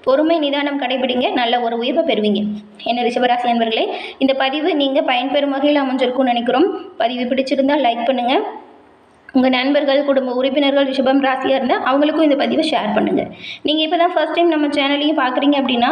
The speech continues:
மறக்காம நம்ம சேனலை சப்ஸ்கிரைப் பண்ணி வச்சு, கூட வரது இல்லையா பெல் ஐகான், அதை கிளிக் பண்ணி வச்சுக்கோங்க. அப்பதான் நாங்க போடுற பதிவுகள் ஒவ்வொன்றுமே நோட்டிஃபிகேஷன் மூலம் உடனுக்குடன் உங்களை வந்தடையும் அப்படிங்கிறத தெரிவிச்சுக்கிறோம். தொடர்ந்து பார்த்தமைக்கு நன்றி நேயர்களே. மறக்காம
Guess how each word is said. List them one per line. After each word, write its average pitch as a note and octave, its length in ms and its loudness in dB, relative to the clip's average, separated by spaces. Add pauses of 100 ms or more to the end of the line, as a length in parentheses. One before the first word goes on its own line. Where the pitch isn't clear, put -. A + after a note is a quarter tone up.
(120)
மறக்காம E4 440 2
நம்ம C#4 200 -2
சேனலை C4+ 300 0
சப்ஸ்கிரைப் C#4+ 380 -2
பண்ணி A#3+ 200 0
வச்சு, A#3 220 0 (520)
கூட E4+ 220 4
வரது D#4 220 0
இல்லையா D4 200 -2
பெல் C#4 180 0
ஐகான், C4+ 380 -2
அதை A3+ 200 0
கிளிக் C4+ 220 -4
பண்ணி C4+ 200 0
வச்சுக்கோங்க. G#3+ 420 -2 (200)
அப்பதான் B3 320 2
நாங்க C4+ 200 -2
போடுற C4 280 2
பதிவுகள் B3+ 400 0
ஒவ்வொன்றுமே A#3+ 360 2 (400)
நோட்டிஃபிகேஷன் D#4+ 680 0
மூலம் E4 200 0 (300)
உடனுக்குடன் C#4+ 480 2
உங்களை A#3 260 0
வந்தடையும் A#3 380 0
அப்படிங்கிறத G#3+ 440 0
தெரிவிச்சுக்கிறோம். G#3 500 -2 (560)
தொடர்ந்து B3+ 320 0
பார்த்தமைக்கு C4 480 0 (160)
நன்றி B3 300 0
நேயர்களே. A#3 320 0 (400)
மறக்காம D4 500 0